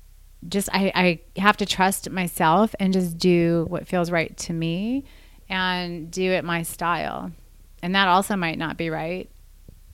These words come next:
And I could be doing everything wrong and nothing, it, I don't know, but it doesn't really ma-, it, it doesn't matter. There's, <sighs> how do I even say this?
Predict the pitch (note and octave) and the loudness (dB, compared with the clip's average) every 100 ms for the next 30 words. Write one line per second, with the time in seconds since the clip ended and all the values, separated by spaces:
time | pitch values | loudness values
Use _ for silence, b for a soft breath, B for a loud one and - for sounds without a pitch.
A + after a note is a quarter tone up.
0 | - F3+ F3 F#3+ F3+ E3+ F3 E3+ E3+ E3+ | -8 -6 -6 -4 -2 -2 -2 -2 -2 -4
1 | E3 E3 E3 E3 E3+ D#3+ E3 E3 E3 D#3+ | -2 -2 -2 -2 -6 -6 -4 -4 -4 -6
2 | D#3 - - E3+ F3+ F3+ E3+ F#3+ F#3 F3 | -8 -12 -10 -2 -2 -2 -2 -2 -2 4
3 | G#3 G#3 G3 A3 D#3+ D#3+ E3 E3 G#3 G3+ | 4 6 8 8 8 4 0 2 2 4
4 | A#3 A3+ A3 G#3 F#3 F3+ G3+ - - G3+ | 4 6 6 6 6 2 0 -2 -8 -2
5 | A3 A3+ A3+ F#3 F#3 F3 F3 F#3 G3+ G3+ | 0 2 0 -2 -2 2 4 4 2 0
6 | G#3+ G#3+ - b b b b b b b | 0 -2 -8 b b b b b b b
7 | - G3 G3 G#3 D#3 E3+ E3+ D#3+ - G3 | -12 -4 -4 -4 -8 -6 -8 -10 -12 -10
8 | G3+ G3 F3+ E3+ F3 E3+ D#3 C#2+ F3+ - | -8 -6 -8 -8 -8 -6 -6 -8 -8 -14